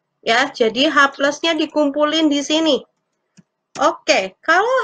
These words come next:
H plusnya banyak di sini, kurang lebih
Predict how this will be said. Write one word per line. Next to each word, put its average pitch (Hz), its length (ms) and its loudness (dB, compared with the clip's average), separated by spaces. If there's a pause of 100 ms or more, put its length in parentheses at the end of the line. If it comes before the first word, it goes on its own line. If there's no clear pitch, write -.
H 339 180 0
plusnya 302 480 0
banyak 285 640 0
di 220 160 -8
sini, 185 640 -6 (920)
kurang 370 400 2
lebih 277 640 -2